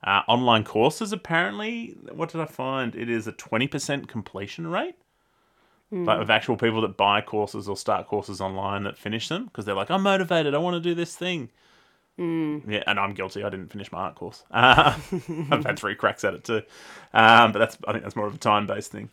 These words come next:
Speaker 2: Mm.
Speaker 1: Um, so motivation is good, but motivation is a very there and now type thing. It doesn't
Speaker 2: Yeah.
Speaker 1: last. That's the problem with it. You can't be consistently motivated.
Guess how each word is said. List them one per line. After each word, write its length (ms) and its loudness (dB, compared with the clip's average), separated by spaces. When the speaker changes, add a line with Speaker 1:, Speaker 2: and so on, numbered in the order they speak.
Speaker 2:
Mm. 200 -2
Speaker 1:
Um, 400 8
so 160 4
motivation 480 6
is 80 -2
good, 440 4
but 120 -10
motivation 580 4
is 80 -2
a 60 -6
very 540 4
there 420 2
and 180 -4
now 540 -2
type 220 -6
thing. 280 -18
It 100 -20
doesn't 340 6
Speaker 2:
Yeah. 340 4
Speaker 1:
last. 260 -6
That's 180 2
the 80 2
problem 320 2
with 140 -6
it. 80 -14
You 100 -12
can't 400 2
be 140 -12
consistently 720 -8
motivated. 680 -4